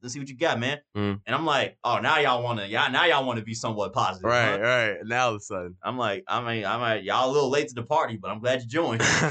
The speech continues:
Speaker 1: You know what I'm saying? <laughs> So I, uh, I didn't hit my first shot. I missed a couple, but eventually I hit the corner shot. I was like, "All right."
Speaker 2: All right,
Speaker 1: I'm
Speaker 2: we got
Speaker 1: like,
Speaker 2: one.
Speaker 1: I'm like, "Okay." I was like, "Okay, Jotham." And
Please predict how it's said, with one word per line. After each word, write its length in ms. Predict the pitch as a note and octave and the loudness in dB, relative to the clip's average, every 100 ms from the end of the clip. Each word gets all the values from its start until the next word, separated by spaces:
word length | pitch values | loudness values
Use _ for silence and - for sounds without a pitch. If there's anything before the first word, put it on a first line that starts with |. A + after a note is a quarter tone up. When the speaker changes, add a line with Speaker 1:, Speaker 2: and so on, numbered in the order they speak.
| C3+ | 2
Speaker 1:
You 100 | A#2 | 2
know 0 | |
what 100 | C#3+ | 2
I'm 80 | A#2+ | 2
saying? 600 | A#2+ B2 A2+ B2 - A#2 | 0 0 0 0 0 -2
<laughs> 180 | A2+ C#3 - - - - - _ - | -2 -6 -8 -20 -18 -20 -20 _ -6
So 380 | A#2 A#2 A2 - _ _ _ _ - | 0 0 0 -6 _ _ _ _ -2
I, 240 | B2 C#3 | 2 4
uh, 280 | B2+ A#2+ - - _ | 2 2 -2 -8 _
I 100 | C3+ | 0
didn't 200 | E3+ C#3 | 0 2
hit 140 | C#3 B2+ | 0 2
my 140 | A#2 | -2
first 300 | B2 B2+ A#2+ | 0 -4 -2
shot. 240 | B2+ B2+ | -2 0
I 80 | A#2+ | 0
missed 220 | B2+ A#2+ A#2 | -2 -6 -8
a 40 | |
couple, 400 | - B2+ B2 B2 | -4 -4 -4 -10
but 280 | G2 A2+ A2 | -6 -6 -4
eventually 500 | A#2+ D3 F#3 D#3 D3+ | -2 0 -2 0 -2
I 40 | D3+ | 0
hit 160 | F3 | -4
the 60 | E3+ | -8
corner 280 | - D#3 E3 | -8 -8 -8
shot. 260 | - C#3+ | -8 -8
I 40 | F#3+ | -4
was 60 | |
like, 140 | F3 - | -2 0
"All 120 | G#3 | 2
right." 200 | G3 - - _ | 2 -2 -6 _
Speaker 2:
All 160 | F3 G#3+ | 0 0
right, 160 | C4 - | -2 -4
Speaker 1:
I'm 100 | D3+ | 0
Speaker 2:
we 40 | F3 | 2
got 80 | E3+ | 4
Speaker 1:
like, 60 | |
Speaker 2:
one. 220 | C#3+ F3+ G#3+ _ - | 2 0 -4 _ -4
Speaker 1:
I'm 80 | |
like, 160 | D3 A#2+ C#3 | 0 2 0
"Okay." 260 | F3 E3+ C#3+ B2+ | 0 -2 0 -2
I 40 | |
was 100 | D#3+ | 0
like, 100 | C3+ | 2
"Okay, 280 | D3 F#3+ D3+ | 2 0 0
Jotham." 460 | B2 C3+ D#3+ D4 - _ _ _ | 2 0 -2 -8 -18 _ _ _
And 440 | A2+ A2+ A2+ A2+ | -2 0 0 -2